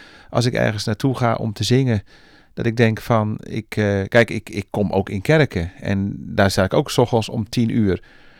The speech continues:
Maar dit is wel een leidraad die ik de mensen voorhoud. Zo van, dit is niet de kerk van zondagmorgen, maar we moeten de kerk van maandagmorgen zijn. Als de, als de zondag afgelopen is, het is, het is hartstikke waardevol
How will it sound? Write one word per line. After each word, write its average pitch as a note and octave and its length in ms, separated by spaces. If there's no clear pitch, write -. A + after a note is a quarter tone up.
Maar A#2 140
dit A#2 160
is G#2+ 120
wel C3+ 320
een G#2+ 120
leidraad A#2+ 640
die B2 120
ik A#2+ 100
de A#2 80
mensen G#2+ 300
voorhoud. G#2 560
Zo G#2+ 260
van, G2+ 220
dit G#2 160
is G2 100
niet A#2 320
de A2+ 140
kerk A2 320
van - 140
zondagmorgen, G#2+ 640
maar A2+ 180
we A2+ 60
moeten A#2 200
de - 60
kerk G#2 240
van G#2 120
maandagmorgen A2 580
zijn. F#2+ 320
Als - 220
de, G#2+ 140
als - 120
de A2+ 80
zondag A2+ 280
afgelopen G#2 580
is, B2+ 100
het - 100
is, A#2 120
het - 100
is A2 120
hartstikke A#2+ 500
waardevol A#2+ 600